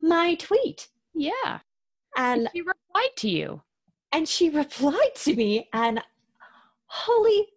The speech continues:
Speaker 1: shit. She's a lovely human being. She's insane 'cause
Speaker 2: Mm-hmm.
Speaker 1: she, like, has, like, three podcasts, does all the research for at least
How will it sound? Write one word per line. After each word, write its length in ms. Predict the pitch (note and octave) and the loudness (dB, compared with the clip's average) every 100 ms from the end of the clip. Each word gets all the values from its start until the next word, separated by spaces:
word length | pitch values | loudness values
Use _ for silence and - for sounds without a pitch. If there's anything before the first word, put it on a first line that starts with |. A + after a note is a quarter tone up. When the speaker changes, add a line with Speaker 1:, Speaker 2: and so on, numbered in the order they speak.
| - | -12
Speaker 1:
shit. 640 | - - C#5+ C5 - - _ _ _ _ _ _ | -8 2 2 2 -4 -18 _ _ _ _ _ _
She's 300 | - F4+ F#4 | -2 2 4
a 80 | D#4+ | 4
lovely 360 | B3+ C#4+ C4+ C#4 | 4 2 2 0
human 300 | C4+ A#3 G#3 | 2 2 2
being. 340 | G3+ F#3+ F#3+ - - - | 0 0 -4 -8 -20 -8
She's 260 | - B3+ | 0 2
insane 760 | A#3 G3 - D#4+ D#4 G3 F3 C#4 _ _ _ - | 4 2 -2 -2 0 0 -2 -4 _ _ _ -6
'cause 120 | C4+ | -2
Speaker 2:
Mm-hmm. 120 | - A#3+ | 0 0
Speaker 1:
she, 160 | F#3 - | -2 -2
like, 240 | F#3+ F#3 | -2 -2
has, 320 | - A3 G#3+ | -2 -2 0
like, 240 | G#3 F#3+ - _ | -2 -2 -8 _
three 260 | G#3+ F#3+ A3 | -2 2 2
podcasts, 880 | - G3+ G3 G3+ F#3 F#3 - - - _ - _ _ - _ | 2 -4 -2 0 0 -2 -10 -16 -18 _ -20 _ _ -20 _
does 200 | A3+ A3 | 2 2
all 100 | G#3+ | 2
the 80 | G#3 | 0
research 440 | G#3 G3+ G#3+ E3 | -2 -2 -4 -6
for 500 | - F#3+ F#3 F3 E3+ - - | -4 -2 0 0 -2 -10 -4
at 160 | F3 C#3 | -2 0
least 320 | G#3+ A3 - | -2 -4 -6